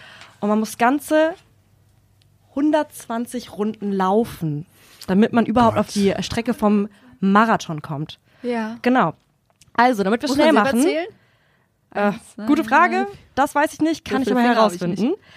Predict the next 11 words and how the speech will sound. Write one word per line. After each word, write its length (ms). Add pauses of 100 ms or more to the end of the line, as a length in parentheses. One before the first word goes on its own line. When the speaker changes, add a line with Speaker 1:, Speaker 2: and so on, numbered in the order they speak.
(260)
Speaker 1:
Wie 200
viele 240
Teilnehmerinnen 840 (140)
gab 240
es 80
beim 180
ersten 540
Lauf 380
zweitausendzwölf? 1120 (1120)
Schätzfrage. 800 (240)
Speaker 3:
Zweitausendzwölf. 960